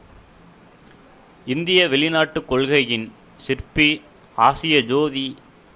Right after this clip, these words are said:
மனிதருள் மாணிக்கம் ஆகிய சிறப்பு பெயர்கள் பெற்றவர் ஜவஹர்லால் நேரு.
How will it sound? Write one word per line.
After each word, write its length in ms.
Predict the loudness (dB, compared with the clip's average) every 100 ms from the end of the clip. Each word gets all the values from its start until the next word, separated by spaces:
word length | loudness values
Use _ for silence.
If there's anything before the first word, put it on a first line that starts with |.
| -4
மனிதருள் 580 | 0 0 2 4 4 2
மாணிக்கம் 640 | 0 2 0 0 -4 -4 -16 -4
ஆகிய 280 | 2 2 2
சிறப்பு 400 | 0 -2 -2 -4
பெயர்கள் 460 | 2 4 4 2 -2
பெற்றவர் 600 | -2 0 2 2 0 -4 -20 -20 -20 -20 -20 -20 -20 0
ஜவஹர்லால் 680 | 4 6 6 4 6 4 2 -6
நேரு. 400 | -6 -4 -4